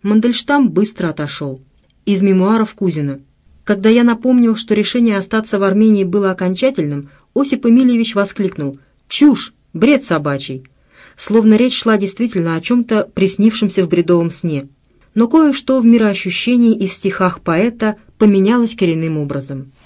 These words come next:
В середине октября тридцатого года Мандельштамы переехали из Еревана в Тифлис. В ноябре они вернулись в Москву.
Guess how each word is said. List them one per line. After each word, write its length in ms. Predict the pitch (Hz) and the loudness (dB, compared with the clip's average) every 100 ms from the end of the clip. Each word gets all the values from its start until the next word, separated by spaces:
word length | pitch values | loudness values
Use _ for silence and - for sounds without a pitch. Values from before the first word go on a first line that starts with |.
| _ _ _ _ _ _ - | _ _ _ _ _ _ -10
В 80 | |
середине 500 | - 240 240 294 277 | -2 2 4 6 6
октября 500 | 240 - 208 196 247 | 4 0 2 4 2
тридцатого 560 | 240 196 196 202 196 165 | 0 -2 -2 -2 -2 -4
года 340 | 185 226 220 - _ 202 | 0 0 0 -4 _ 0
Мандельштамы 640 | 214 233 220 - 285 269 | 4 4 2 0 2 2
переехали 560 | 240 220 220 240 226 214 | 2 2 2 2 0 0
из 240 | 202 175 | 0 0
Еревана 440 | 175 175 202 220 | 2 2 2 0
в 80 | 208 | 0
Тифлис. 520 | 185 180 170 139 - - _ _ _ - | -6 -6 -4 -6 -8 -16 _ _ _ -6
В 160 | 180 | 2
ноябре 400 | 220 240 254 302 | 4 6 4 4
они 160 | 247 175 | 4 2
вернулись 480 | 170 175 208 196 160 | 0 0 -2 -4 -6
в 60 | |
Москву. 500 | 160 147 - 139 135 | -6 -6 -8 -10 -10